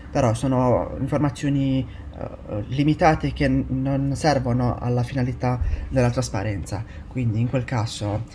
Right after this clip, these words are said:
eh, le cose più importanti sono on-chain, le cose meno importanti, faccio un esempio, le immagini, allora quelle vengono tenute o-, off-chain perché comunque sarebbero troppo pesanti e troppo costose da, da gestire.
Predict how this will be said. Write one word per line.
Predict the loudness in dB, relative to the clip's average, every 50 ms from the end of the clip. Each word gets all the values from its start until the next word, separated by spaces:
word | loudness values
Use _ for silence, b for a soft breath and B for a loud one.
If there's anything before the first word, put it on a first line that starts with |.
| B B B B -14 -10
eh, | -6 -4 -2 -2 -2 -2 -4 -4 -6 -8 -8 -4
le | -4 -4 0
cose | 0 0 0 0
più | -2 -2
importanti | 0 0 0 2 4 4 4 4 2 0 -4 -4
sono | 0 0 2 2
on-chain, | 4 2 2 2 0 0 0 0 0 -2
le | -2
cose | -2 -4 -4 -2 -2 0
meno | 0 0 -2 -2
importanti, | -4 -4 -4 -4 -2 -2 -2 -2 0 -2 -4 -2 -2 -2 -2 -2 -6 -8 -8 -8 -6
faccio | -6 -6 -4
un | -2 -2
esempio, | -2 -2 -2 -4 0 0
le | 0 2
immagini, | 2 2 2 2 0 0 0 0 -2 -2 B B B B B
allora | -2 0 2 2 2 0 0
quelle | 2 2 2 4
vengono | 4 4 4 4 4 4 4 4 4 4 2 0 -2 -4 B B B B -4
tenute | -2 0 0 0 0 0 0 2 2
o-, | 2 0 -2 -6 -12 -16 -18 -16 -10 0 0
off-chain | 0 0 0 -2 2 2 2 4
perché | 2 0 -2 -2 -2
comunque | -2 0 0 0 0 0 -2 -2
sarebbero | -2 0 -2 -2 0 0 -2
troppo | -2 -4 -2 -4 -2
pesanti | 0 0 0 0 2 2 2 2 2 0 -2 0 2 2 2 2 0 B B B B B B B
e | -2
troppo | 0 0 0 0 0 0
costose | 0 0 -2 -2 0 0 0 0 0 -2 -2 0 2 2 2 0 0
da, | 0 2 2 2 0
da | -2 0 0 0
gestire. | 2 0 -2 -4 -6 -8 -8 -8 -6 -6 -6 -6 -8 -8